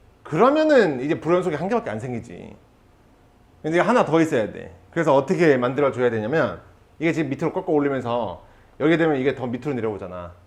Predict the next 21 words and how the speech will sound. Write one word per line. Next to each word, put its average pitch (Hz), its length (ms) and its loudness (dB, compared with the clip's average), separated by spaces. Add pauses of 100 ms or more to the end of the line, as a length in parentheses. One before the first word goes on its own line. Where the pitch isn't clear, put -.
(1200)
뭔가 120 720 0 (260)
얘가 151 220 2
여기 135 180 0
와서 107 640 -2 (100)
만나게 143 400 -2
하면은 107 520 -4 (120)
개수가 151 280 -8
바뀌잖아. 92 500 -12 (1080)
그렇게 151 220 -2
되게끔 143 480 -2 (480)
만들고 135 320 4
싶은 127 260 -8
거야. 80 180 -6 (800)
그러려면 139 480 2
어떻게 107 280 -6
하면 101 220 -8
되겠어? 82 400 -18 (800)
여기가 156 320 6
지금 135 500 -2 (540)
X가 143 460 0
삼에서 131 800 -6